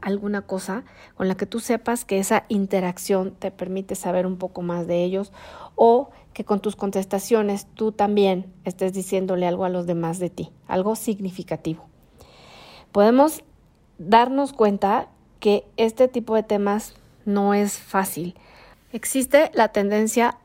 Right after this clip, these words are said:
a huir de esas conversaciones en las que se tiene que enfrentar algo que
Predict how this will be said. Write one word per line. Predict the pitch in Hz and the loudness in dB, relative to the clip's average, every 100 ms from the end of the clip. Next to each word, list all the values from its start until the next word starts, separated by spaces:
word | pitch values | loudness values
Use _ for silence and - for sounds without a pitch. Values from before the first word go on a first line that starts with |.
| _ | _
a | - 202 208 | 0 4 4
huir | 208 226 247 294 403 - _ - - - | 2 2 2 2 -2 -8 _ -20 -20 -2
de | 220 220 | 2 4
esas | 269 269 | 2 2
conversaciones | - 233 202 208 196 214 208 220 240 | 0 2 2 0 0 0 2 2 0
en | 214 | 0
las | 202 | -2
que | 202 | -4
se | 190 196 | -6 -4
tiene | - 208 208 214 - _ | 0 2 2 0 -2 _
que | - 190 190 - | 0 0 0 -4
enfrentar | 214 214 277 277 277 269 247 277 - - - - - | -6 -4 -2 -2 2 2 2 0 -10 -20 -20 -10 2
algo | 226 220 214 233 - - | 4 6 4 0 -4 0
que | 190 185 | 2 2